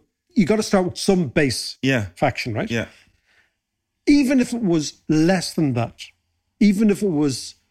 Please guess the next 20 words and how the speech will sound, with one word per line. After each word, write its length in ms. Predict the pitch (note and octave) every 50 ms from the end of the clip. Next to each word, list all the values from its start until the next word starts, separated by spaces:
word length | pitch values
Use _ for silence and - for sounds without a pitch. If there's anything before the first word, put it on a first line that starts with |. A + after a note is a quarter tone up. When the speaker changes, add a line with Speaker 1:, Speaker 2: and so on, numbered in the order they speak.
| _ _ _ _ _
Speaker 1:
seventy 440 | - - - D4 D4 B3+ B3 G3 F#3+
percent 320 | - D#3 A2+ D3 B2 -
of 60 | B2
that, 280 | A#2 B2 - - - - _ _ _ _ _ _ _ _ _ -
right? 260 | - D#3+ - - - - _ _
Still 340 | - - - - C4 C#4 C#4
a 40 | B3
lot 160 | A3 G3 F3+ E3
of 60 | C#3+
money. 220 | D3+ D#3 C#3+ C3
You're 120 | B2 B2 A#2+
talking 200 | - D#3 C3+ C#3
about 140 | B2+ A#2+ -
six 240 | - - - - -
hundred 240 | G#3 F3+ - -
grand 340 | - D#3+ C#3+ C#3 C3+ C#3 C3+ -
it 180 | - - - - -
costs 440 | - - F3+ F3+ F3 E3+ - - -
the 100 | - F3+
state 420 | - - - - D3 C#3 B2+ -